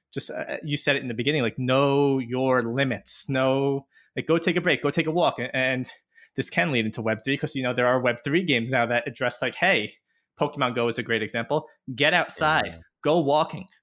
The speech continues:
Speaker 1: go move around. And I know there's many more kind of metaverse Web three games that are being built that e-, encourage it. And while I am not yet a true believer, I do see a path forward with it. Like,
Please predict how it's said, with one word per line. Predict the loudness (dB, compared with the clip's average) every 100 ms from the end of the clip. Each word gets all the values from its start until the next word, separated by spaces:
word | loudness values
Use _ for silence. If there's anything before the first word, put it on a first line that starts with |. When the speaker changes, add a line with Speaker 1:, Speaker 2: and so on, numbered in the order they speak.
| -2
Speaker 1:
go | 4
move | 6 6 4
around. | 4 4 2 0 -4
And | -2 0
I |
know | 4 4
there's | 2 0
many | 0 2
more | 4 4 2
kind | 2 0 0
of | -2 -8 _ _ _ _ _ -4
metaverse | -2 -2 -4 -4 -2 -6 -12 -2
Web | 0 0
three | 2 2
games | 4 2 2
that | 0
are |
being | 0 -4 -6 0
built | 0 2
that | -2 -2 -8 _
e-, | -2 -2 -2
encourage | -8 -4 -2 0 2 2
it. | 2 0 -2
And | 2 2 2 -4 _ -20 -20 _ _ _
while | 2 4
I | 6
am | 4 4
not | 4 4 2
yet | 0 2
a | 0
true | -2 0 2
believer, | 2 2 4 2
I | 2
do | 0
see | 0 0
a | 0
path | 2 0 0
forward | 2 4 4
with | 2 2
it. | 0 0
Like, | -2 -2 -4